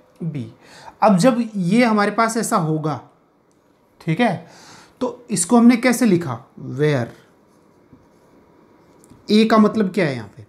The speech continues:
यानी matrix A। कौन सा matrix है हमारे पास A, X, Y और जेड जितने भी वेरिएबल्स हैं, इसके अंदर जो coefficient है उनका matrix। तो फर्स्ट रो कौन सी हो जाएगी,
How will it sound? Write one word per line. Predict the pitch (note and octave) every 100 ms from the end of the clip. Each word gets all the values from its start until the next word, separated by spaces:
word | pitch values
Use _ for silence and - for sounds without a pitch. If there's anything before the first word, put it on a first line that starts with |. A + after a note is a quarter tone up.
| -
यानी | D3 A3+
matrix | F#3 E3 E3+ A3+ - D#4+ - _ -
A। | C#3+ A2+ _ - - - _ _ _ _
कौन | F3+ F#3+ G3+
सा | A#3
matrix | A3 G#3+ A3+ A3+
है | A3
हमारे | G#3 G#3
पास | A3 A3 -
A, | G#3 C4+ - _ _ _ _ _ _ _ _ _ _ _ -
X, | G#3+ A#3+ - G3+
Y | D#3+ F3 G#3 B3
और | A3+ D#3+
जेड | C#3 F#3+ F3+ D3+
जितने | C3 E3+ G#3
भी | A#3+
वेरिएबल्स | G3+ F#3 F#3+ G3 G#3 G#3+
हैं, | B3+ - _ _
इसके | F3 E3+ - A#3+
अंदर | G#3 G3+ G3
जो | G#3
coefficient | G#3+ E3+ G3 - G#3+ G#3
है | C4 -
उनका | B3 A3+ A#3 A3+
matrix। | F3+ D#3 - C3+ - - _ _ _ _
तो | -
फर्स्ट | - G#3+ -
रो | A3+
कौन | A3 A3
सी | A3 A3
हो |
जाएगी, | F#3+ F3+ G#3 C4+